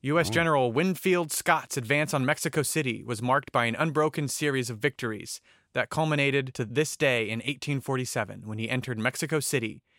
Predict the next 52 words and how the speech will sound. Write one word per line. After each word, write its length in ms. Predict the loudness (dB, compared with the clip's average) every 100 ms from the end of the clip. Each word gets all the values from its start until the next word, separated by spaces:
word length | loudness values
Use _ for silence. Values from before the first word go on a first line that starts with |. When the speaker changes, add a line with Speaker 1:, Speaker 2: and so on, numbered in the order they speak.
| _
Speaker 1:
and 140 | -6 -2
ended 300 | 0 0 0
the 60 | 0
military 520 | 0 -2 0 0 0
phase 480 | 0 0 0 -8 -14
of 80 | -8
the 100 | -4
Mexican-American 1120 | -4 -4 -6 -6 -6 -8 -8 -8 -8 -10 -10
War. 320 | -12 -16 -20 _ _ _ _
We 100 | 4
were 120 | 8
always 320 | 8 6 2
at 60 | 2
war. 100 | 2
I 40 | 2
mean, 120 | 0
this 160 | -2
is 160 | -6 -8 -8
ten 180 | -2 -2
years 220 | 0 -2
before 180 | 0 4
the 60 | 6
Speaker 2:
We 180 | 6 4
Speaker 1:
Civil 240 | 2 2
War. 300 | 2 2 2
We 400 | 0 -2 -4 -8
couldn't 320 | -2 0 0
stop 340 | 0 2 2 0
fighting. 320 | -2 0 2
Speaker 2:
Honestly, 580 | 4 4 2 0 2 2
if 140 | 0
you 140 | 0
look 200 | 0 0
at 80 | 2
our 140 | 2 0
history, 500 | -2 -6 -4 -2 -2
there's 280 | -2 -2 0
never 340 | 0 0 -2
been 220 | -2 -2
a 80 | -2
time 300 | -4 -4 -4
that 120 | -4
we 140 | -6 -4
haven't 300 | -4 -4 -6
ever 200 | -6 -8
been 320 | -6 -6 -6
in 380 | -4 -4 -6 -10
some 320 | -8 -6 -8
f-, 120 | -10
conflict 520 | -10 -8 -8 -12 -12 -12
somewhere. 540 | -10 -8 -10 -12 -14
Speaker 1:
Yeah. 220 | -2 -2